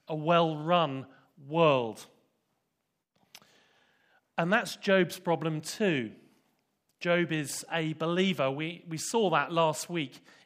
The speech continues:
in chapter one, and I need to get us up to speed on the story, actually, so we can understand it.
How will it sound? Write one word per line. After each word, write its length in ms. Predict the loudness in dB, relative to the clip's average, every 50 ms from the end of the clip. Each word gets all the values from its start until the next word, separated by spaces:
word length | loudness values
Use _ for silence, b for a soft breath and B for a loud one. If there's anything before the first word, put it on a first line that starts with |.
| _
in 260 | -8 -6 -6 -6 -6
chapter 680 | -8 -8 -8 -8 -8 -8 -8 -10 -6 -4 -2 -2 -4 -4 B B B B B B B B
one, 340 | -4 2 2 4 4 2 2
and 100 | 0 -2
I 80 | -2
need 160 | -2 -4 -4 -6
to 100 | -6 -4
get 140 | -2 -2
us 140 | -2 -2 -2
up 140 | -6 -8 -8
to 100 | -8 -8
speed 400 | -8 -8 -4 0 0 0 0 0
on 80 | -2 -4
the 80 | -6
story, 500 | -8 -8 -6 -4 -2 0 0 0 -2 -4
actually, 300 | -4 -6 -8 -10 -12 -12
so 180 | -10 -8 -8 -10
we 60 | -8
can 160 | -8 -8 -6
understand 600 | -6 -6 -6 -8 -12 -8 -4 -2 -2 0 -2 -2
it. 200 | -6 -10 -12 -14